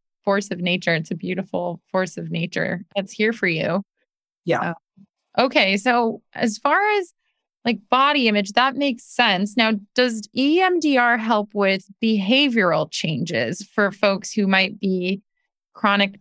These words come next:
Speaker 1: dieting or using disordered behaviors? Does that come into play at all?
Speaker 2: Yeah. I mean, generally speaking, it's not like cognitive behavioral therapy where you're looking at your thoughts and you're examining them and you're doing a chain analysis and,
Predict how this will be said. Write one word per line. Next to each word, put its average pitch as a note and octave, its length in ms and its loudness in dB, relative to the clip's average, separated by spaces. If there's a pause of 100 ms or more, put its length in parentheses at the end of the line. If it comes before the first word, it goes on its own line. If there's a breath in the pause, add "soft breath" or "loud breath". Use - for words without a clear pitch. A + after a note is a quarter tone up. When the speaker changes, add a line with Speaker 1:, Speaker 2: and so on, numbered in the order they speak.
Speaker 1:
dieting G3 760 2
or F3+ 200 -2
using F#3+ 340 0
disordered F3+ 560 -2
behaviors? G3 1000 2
Does G3+ 200 0
that A3 340 2 (460)
come B3 180 4
into A#3+ 340 2
play A#3 300 0
at A#3 80 2
all? A#3 260 2 (380)
Speaker 2:
Yeah. C4 240 2
I C#4 120 2
mean, C#4 280 4 (400)
generally C4+ 500 4
speaking, A3+ 680 0
it's G3 160 -4
not A3 200 2
like F3+ 180 2
cognitive D#3 440 0
behavioral C#3 520 0
therapy - 500 -4 (200)
where E3 120 4
you're D#3 180 2
looking E3 320 2
at E3 100 0
your F3 160 0
thoughts D#3 520 2
and D#3+ 100 0
you're D3+ 80 0
examining D3 480 2
them D3+ 140 2
and D3+ 100 0
you're D3 100 0
doing D3+ 260 0
a C#3+ 80 0
chain D#3 400 -2
analysis D3 840 0
and, C#3+ 220 -2